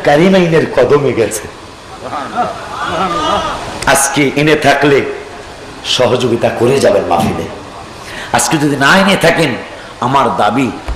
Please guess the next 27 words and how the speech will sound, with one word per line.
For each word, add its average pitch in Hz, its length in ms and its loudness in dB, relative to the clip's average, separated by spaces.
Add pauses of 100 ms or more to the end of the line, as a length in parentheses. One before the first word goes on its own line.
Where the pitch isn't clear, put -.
(320)
আগামীকালকে 117 760 0 (440)
প্রত্যেকেই 262 680 2 (960)
একশোর 156 440 4
তৌফিক 147 300 2 (100)
থাকলে 127 240 0
একশোই 131 420 2
নিয়ে 113 220 -2
আসেন, - 240 -6 (640)
পাঁচশোর 151 540 2
তৌফিক 139 240 0 (120)
থাকলে 131 220 -2
পাঁচশোই - 440 0
নিয়ে 110 300 -2
আসেন, 101 260 -2 (600)
এক 139 160 4
হাজারের 156 320 2 (100)
তৌফিক 131 440 0
থাকলে 123 340 0 (320)
এক - 200 4
হাজার 202 240 6 (120)
টাকাই 123 300 2 (100)
নিয়ে 117 200 2
আসেন, 104 380 2 (400)
দুই 147 120 4
হাজার 190 280 2 (120)
টাকার 147 240 2 (120)
তৌফিক 139 340 0